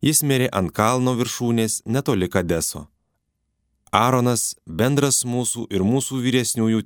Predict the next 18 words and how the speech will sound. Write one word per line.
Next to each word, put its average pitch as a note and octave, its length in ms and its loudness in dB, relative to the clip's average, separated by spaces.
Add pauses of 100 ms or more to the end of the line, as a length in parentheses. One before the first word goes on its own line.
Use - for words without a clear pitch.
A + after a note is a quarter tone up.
tikėjimo E2+ 480 0
brolių, B2 480 0 (480)
taip G2+ 160 2
pat C#3 160 0
visų C3 260 -2
konfesijų G#2 640 -2
krikščionių F2 500 -2
šventasis. F#2+ 760 -4 (640)
Šis F#2 240 -2
biblinis F#2+ 400 2
šventasis F#2 640 -2
gali F#2+ 240 2
mums F#2+ 320 -2
padėti F#2+ 420 -2
nepavydėti F2 680 -2
kitiems - 400 -4
jų F#2 180 -2
pašaukimo, A2+ 720 -4